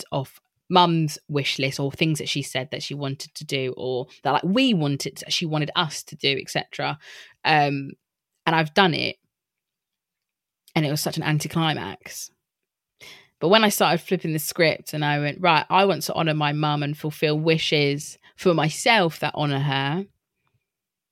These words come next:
for me, it gave me more validation. I'm a validation seeker. What can I bloody say? <laughs> On this next one, I've had to call in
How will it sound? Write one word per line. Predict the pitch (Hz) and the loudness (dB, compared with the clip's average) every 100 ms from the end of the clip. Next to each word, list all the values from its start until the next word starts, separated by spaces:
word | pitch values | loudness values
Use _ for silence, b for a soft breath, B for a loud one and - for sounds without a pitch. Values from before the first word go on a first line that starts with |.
| _ _ _ _ _ _ _ _ _ _ _ _ _ _ _ _ _ - | _ _ _ _ _ _ _ _ _ _ _ _ _ _ _ _ _ -20
for | - 175 | -2 2
me, | 180 196 | 4 4
it | 143 | 4
gave | 165 160 | 2 2
me | 160 | 2
more | 160 185 175 | 4 4 4
validation. | 160 160 156 175 170 196 - 113 123 | 2 0 0 2 2 0 -2 -4 -4
I'm | 196 214 | 0 2
a | |
validation | 247 262 247 247 269 - 190 180 | 4 4 4 4 4 2 2 2
seeker. | 175 156 151 147 | 2 0 0 -2
What | 175 233 - | 0 -4 -4
can | 233 226 | -4 -2
I | |
bloody | 214 220 214 226 214 | -2 0 -2 -2 -4
say? | - - - 185 151 - _ | -2 -4 -2 -2 -4 -8 _
<laughs> | - - - - - - - - _ - _ _ _ B B B B B B - - | -6 -4 -14 -16 -20 -20 -20 -20 _ -20 _ _ _ B B B B B B -2 4
On | 269 277 | 4 4
this | 269 247 | 2 2
next | 190 - | 2 2
one, | 180 170 170 | 2 2 2
I've | 196 214 220 | 2 4 2
had | 214 196 | 0 -4
to | 190 | -6
call | - 202 196 190 | 0 4 4 4
in | 165 156 | 4 2